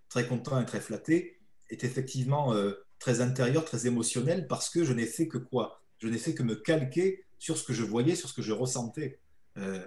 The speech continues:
il n'y aurait pas eu ces gens-là, le récit n'aurait pas eu la même tête. Le, le style, encore une fois, quand on écrit, puisque moi je suis aussi auteur de pièces et auteur de, de textes en règle générale,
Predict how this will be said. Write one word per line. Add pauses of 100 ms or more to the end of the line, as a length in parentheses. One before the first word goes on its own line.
il
n'y
aurait
pas
eu
ces
gens-là, (140)
le
récit
n'aurait
pas
eu
la
même
tête. (400)
Le,
le
style,
encore
une
fois,
quand
on
écrit, (260)
puisque
moi
je
suis
aussi
auteur
de
pièces (580)
et
auteur
de,
de
textes
en
règle
générale,